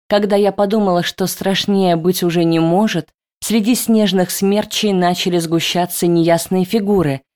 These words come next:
То справа, то слева слышался смех, меня хватали чьи-то руки.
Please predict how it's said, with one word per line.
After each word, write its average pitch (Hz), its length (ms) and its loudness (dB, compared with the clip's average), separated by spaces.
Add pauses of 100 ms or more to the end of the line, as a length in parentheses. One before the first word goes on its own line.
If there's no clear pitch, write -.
(180)
То 214 120 0
справа, 208 480 2
то 185 120 -2
слева 196 360 0
слышался 185 500 -2
смех, 196 500 0 (260)
меня 202 260 4
хватали 196 460 0
чьи-то 202 460 -2
руки. 170 460 0